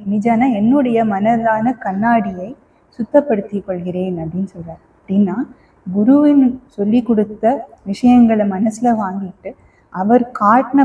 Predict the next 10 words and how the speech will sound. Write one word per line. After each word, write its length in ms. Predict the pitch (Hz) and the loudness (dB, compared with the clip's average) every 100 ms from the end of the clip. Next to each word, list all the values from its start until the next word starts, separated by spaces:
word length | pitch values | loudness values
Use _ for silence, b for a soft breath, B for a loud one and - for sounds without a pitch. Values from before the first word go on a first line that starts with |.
| 254 | 2
பாதையில 380 | 208 202 196 190 | 0 0 -2 -2
அவர் 360 | 240 185 220 | -2 0 -2
சொல்லி 360 | 226 196 202 240 | -2 -4 -2 0
கொடுத்தா 420 | 254 240 233 220 | 0 0 2 2
மாதிரி 360 | 220 220 240 262 | 2 4 4 4
நான் 260 | 220 190 | 2 -2
வாழ்ந்தால் 540 | 185 196 214 208 208 262 _ | -6 -2 -2 -2 -6 -12 _
என் 220 | 202 220 214 | -4 -2 -2
மனம் 360 | 185 220 294 | -4 -6 -8
சுத்தமடையும். 760 | - - 208 190 170 170 170 | -12 -12 -8 -8 -8 -12 -12